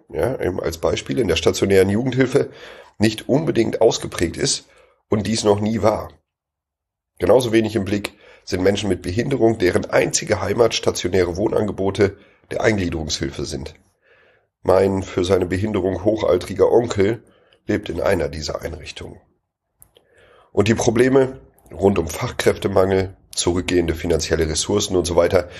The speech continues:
sind in diesen Kontexten mindestens genauso ausgeprägt wie in Kitas, Kindergärten oder Pflegeeinrichtungen. Hier müssen wir in der sozialen Arbeit aufpassen, dass der Kern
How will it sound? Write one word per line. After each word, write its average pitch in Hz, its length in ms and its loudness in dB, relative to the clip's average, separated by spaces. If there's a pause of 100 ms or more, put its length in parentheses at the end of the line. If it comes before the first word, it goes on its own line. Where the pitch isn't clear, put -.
(300)
sind 87 220 2
in 85 120 -2
diesen 95 320 -2
Kontexten 85 640 -2
mindestens 92 540 0
genauso 80 420 0
ausgeprägt - 680 -4 (420)
wie 82 120 0
in 85 120 -2
Kitas, - 440 0
Kindergärten 82 600 0
oder 80 160 2
Pflegeeinrichtungen. - 920 -8 (640)
Hier 110 380 2 (800)
müssen - 200 -6
wir 107 80 4
in 107 60 2
der 104 120 4
sozialen 95 420 -2
Arbeit 98 340 -2
aufpassen, 131 560 0 (420)
dass 104 140 2
der 107 200 2
Kern 95 600 -2